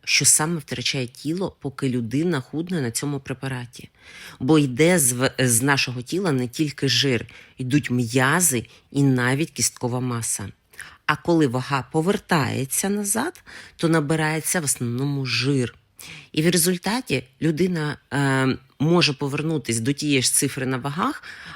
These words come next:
але це вже буде інше тіло. Е, метаболізм буде гірший, м'язової тканини буде менше. Саме тому препарат сам по собі не працює.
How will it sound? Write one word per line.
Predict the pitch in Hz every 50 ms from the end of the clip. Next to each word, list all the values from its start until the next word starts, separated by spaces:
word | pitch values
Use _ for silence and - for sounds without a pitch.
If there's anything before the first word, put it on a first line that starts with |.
| - _ -
але | 156 165 160 160 170 175 175 170 - _ _ -
це | - - 160
вже | 147 143 165
буде | 147 151 160 147 160
інше | 139 - 170 170 156 - - 175
тіло. | 160 - - 165 156 123 117 110 - - _ _ _ - - - - - - - - _ _
Е, | - 135 139 135
метаболізм | 135 151 147 - 151 135 170 165 170 165 151 139
буде | 131 143 135 -
гірший, | 135 131 139 139 139 151 156 - - - 190 180 - - - -
м'язової | 147 151 143 147 143 139 151 147 151 147
тканини | - - 151 143 160 175 180 160
буде | 135 147 139 151 151
менше. | 151 143 135 127 120 117 - - - - - _ _ _ - - - - - _ -
Саме | - - - 160 151 151
тому | 143 - 151 147 151 175 185 156 - -
препарат | 156 151 151 - 156 156 165 156
сам | - - 151 139
по | - 143
собі | - - 151 139 139 180
не | 170 143 131 139 156 170
працює. | - - - 156 151 - - - - 156 151 143 120 117 104